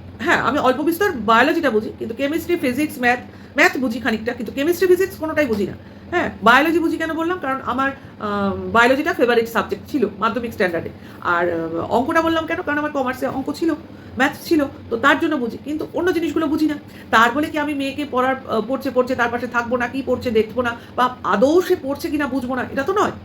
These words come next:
তো সেই জিনিসটাই আমি বলতে চাইছি, বুঝতে পারছো তো? তো এই রকম,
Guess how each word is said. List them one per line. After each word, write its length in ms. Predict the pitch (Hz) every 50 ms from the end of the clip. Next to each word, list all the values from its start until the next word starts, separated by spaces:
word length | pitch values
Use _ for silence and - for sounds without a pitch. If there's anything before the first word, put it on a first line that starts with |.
| - - - - - -
তো 60 | 202
সেই 320 | - - - 302 320 359 349
জিনিসটাই 420 | 370 370 392 370 - 415 415 415
আমি 120 | 403 403
বলতে 220 | 359 359 349 294 294
চাইছি, 280 | 311 196 175 - - - - - - - -
বুঝতে 160 | 277 277 339
পারছো 200 | 339 339 - 214
তো? 100 | - - - - - - - - - -
তো 80 | - - -
এই 160 | 233 254 233
রকম, 240 | 202 - - -